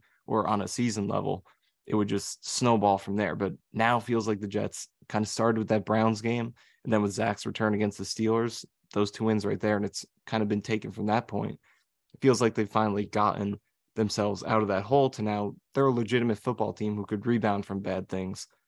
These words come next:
and just continue chugging forward. So I think the Jets have finally gotten to that point. So we'll see if hopefully they can maintain that for the rest of this year and for seasons to come going forward. But it does feel like the Jets are that kind of football team now, which is, which is great to see.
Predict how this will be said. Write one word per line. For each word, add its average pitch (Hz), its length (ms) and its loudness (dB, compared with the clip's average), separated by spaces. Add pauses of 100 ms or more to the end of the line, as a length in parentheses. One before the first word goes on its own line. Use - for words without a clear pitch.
(160)
and 95 260 -2
just 104 220 -4
continue 107 380 -2
chugging 98 360 -2
forward. 98 440 -2
So 95 180 -2
I 101 100 2
think 107 280 -2 (500)
the 120 140 0
Jets 101 300 0
have 101 160 -2 (140)
finally 117 280 4
gotten 104 280 4
to 107 120 -4
that 110 240 0
point. 117 320 0
So 110 100 0
we'll 107 160 0
see 104 240 0
if - 140 -4 (280)
hopefully 107 300 2
they 104 140 4
can 104 120 -2
maintain 104 380 0
that 107 160 0
for 110 80 -4
the 104 80 0
rest 107 240 0
of 104 60 -14
this - 180 -2
year 107 260 2 (380)
and 107 240 0
for 98 80 0
seasons 104 340 2
to 101 80 -2
come 104 260 0
going 95 260 -2
forward. 98 420 0
But - 180 -2
it 107 120 -6
does 107 220 2
feel 104 240 0
like 95 220 -6 (400)
the 104 60 -4
Jets 101 300 0
are 95 260 0 (220)
that 127 200 -2
kind 104 180 2
of 92 80 -4
football 107 340 0
team - 240 -6
now, 69 160 -2
which - 140 -8
is, - 240 -10
which - 140 -10
is 110 100 -8
great 107 240 4
to 104 80 -6
see. 104 260 0